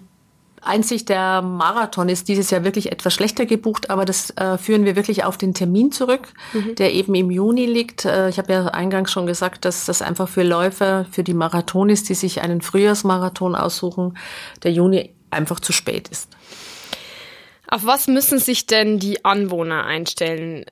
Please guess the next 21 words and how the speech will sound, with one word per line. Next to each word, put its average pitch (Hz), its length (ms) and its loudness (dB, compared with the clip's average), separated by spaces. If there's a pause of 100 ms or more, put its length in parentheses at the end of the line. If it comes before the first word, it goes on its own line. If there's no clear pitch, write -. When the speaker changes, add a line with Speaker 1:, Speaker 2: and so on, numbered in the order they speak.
(340)
Speaker 2:
Wir 196 460 -2
gehen 226 200 2
jetzt 220 180 -2
davon 214 240 -4
aus, 240 240 0
dass 226 160 0
natürlich 226 260 0
die - 60 -10
ganze 277 360 0
Stadt 269 340 -2
Marathon 220 520 0
begeistert 190 600 0
ist 240 360 -2
und 196 260 -2
alle 247 220 4
auf 233 120 0
die 240 100 -8
Straßen 226 480 0
kommen 226 240 0
und 214 80 -2
anfeuern. 220 760 0